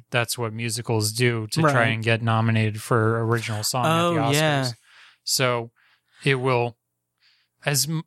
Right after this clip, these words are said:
Speaker 1: as much as I did not hate the songs, it
Speaker 2: Mm-hmm.
Speaker 1: will piss me off if this gets
Speaker 2: Yeah.
Speaker 1: a song nomination.
Speaker 2: I, I agree.
Speaker 1: Because there are so many other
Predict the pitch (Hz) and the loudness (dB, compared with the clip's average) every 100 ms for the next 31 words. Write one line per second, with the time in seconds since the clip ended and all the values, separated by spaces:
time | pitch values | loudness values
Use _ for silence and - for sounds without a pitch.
0 | - 156 147 151 180 175 170 147 147 139 | 0 0 2 0 0 0 0 2 2 2
1 | 131 127 123 - 131 143 135 131 120 117 | 2 -2 -6 -6 -2 0 2 2 0 -2
2 | 131 123 - 127 - 113 117 120 123 - | -2 -2 -2 2 4 4 4 4 2 0
3 | - 156 127 123 120 - 123 113 117 107 | 0 2 2 0 -4 -2 0 2 2 0
4 | 104 98 117 - 123 101 - 120 180 151 | 0 -2 -6 -8 -10 -6 -2 0 2 2
5 | 135 127 110 - 123 107 107 104 104 104 | 0 -2 0 0 0 -2 -2 0 0 0
6 | 104 104 123 127 _ 185 226 240 233 - | -2 -2 -4 -6 _ 0 2 0 -2 -4
7 | 190 233 240 139 147 143 135 135 127 - | -4 -2 -2 -2 -2 0 2 2 2 0
8 | - 151 151 147 139 131 123 120 117 113 | 2 2 2 2 2 2 2 2 0 0
9 | 120 | -4